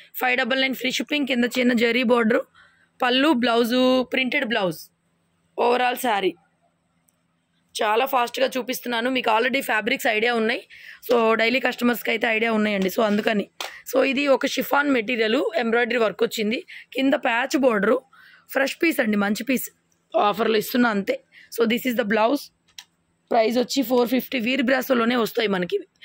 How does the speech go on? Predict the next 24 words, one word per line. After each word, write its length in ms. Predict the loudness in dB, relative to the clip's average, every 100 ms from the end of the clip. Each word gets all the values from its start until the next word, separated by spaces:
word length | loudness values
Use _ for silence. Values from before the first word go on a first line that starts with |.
| -20 -10 0
ఫోర్ 200 | 2 2
ఫిఫ్టీ 240 | -2 -2 -6 -4
ప్రైస్. 340 | -4 -2 -2 -6 -16 _ _ -14 -14 _ _ _ _ _ -20 -20 -20 _ _ -6 0
And 140 | 2 4
నెక్స్ట్ 340 | 2 0 -4 -2 0
ఇది 140 | 0 2
కూడా 160 | 2 2
మనకి 240 | 0 0 -2
ఫ్యాన్సీ 400 | 0 0 0 0 0
వెరైటీ, 340 | 0 -2 -2 -4 -6 -20 -20 -8 -2
so 60 | 0
చాలా 200 | 0 0 2
బాగుంది 240 | 2 0 0
క్వాలిటీ. 420 | 0 0 0 -2 -2 -2
ఇది 100 | -4 0
కూడా 200 | 2 2 0
మనకి 200 | -2 -2
ఇందాకట్లాగానే 760 | -2 -2 -2 -2 -2 -2 -2 -2 -4 -6 -14 -20 _ _ _ -4
ఫైవ్ 140 | -2 0
డబల్ 200 | 0 -2 0
నైన్. 180 | -2 -4 _ -10
So, 60 | -4 0
బ్లౌజ్ 200 | 0 -2 -6
చూపించరు. 360 | -10 -12 -16